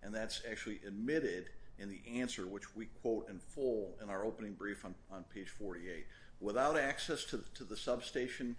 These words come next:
Your Honor, there's no way that we could perform. It's a complete fundamental, uh, breakdown in terms of be-, being able to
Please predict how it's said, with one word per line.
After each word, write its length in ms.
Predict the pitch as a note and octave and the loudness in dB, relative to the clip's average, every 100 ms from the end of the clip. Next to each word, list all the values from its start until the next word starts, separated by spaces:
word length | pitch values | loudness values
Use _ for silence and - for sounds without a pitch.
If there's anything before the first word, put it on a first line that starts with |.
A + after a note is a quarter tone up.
| - - - | -4 -6 -2
Your 120 | G#2+ | 2
Honor, 360 | C3 A#2 G#2 - - | 4 4 2 -2 -4
there's 160 | G2 - | -4 -2
no 260 | F#2+ A2 B2 | -2 2 4
way 380 | A#2 A2 G#2+ G#2+ | 4 4 2 0
that 140 | F2+ | -2
we 80 | G#2 | -8
could 200 | - - - | -8 -10 -8
perform. 400 | G2+ G2+ F#2+ F2+ | -12 -8 -6 -6
It's 160 | - | -8
a 40 | G2 | -8
complete 640 | G2+ E2+ - C3 C#3 C3+ - - - - - | -8 -10 -8 -2 0 0 -2 -8 -12 -14 -4
fundamental, 640 | B2 A#2+ A2+ G#2 G#2 G2+ F#2+ - - - - - | 0 2 2 2 0 -2 -4 -12 -18 -18 -16 -6
uh, 260 | F2+ E2+ E2+ - - - F2+ | 0 0 0 -6 -12 -10 -2
breakdown 520 | G#2+ G#2 - F#2+ F2 | 2 2 2 -2 0
in 60 | F2+ | -2
terms 280 | - F2 F#2 | -4 -6 -6
of 140 | E2+ | -10
be-, 100 | - - | -12 -10
being 160 | F#2+ F2+ | -8 -6
able 220 | E2+ | -6
to 80 | E2+ | -6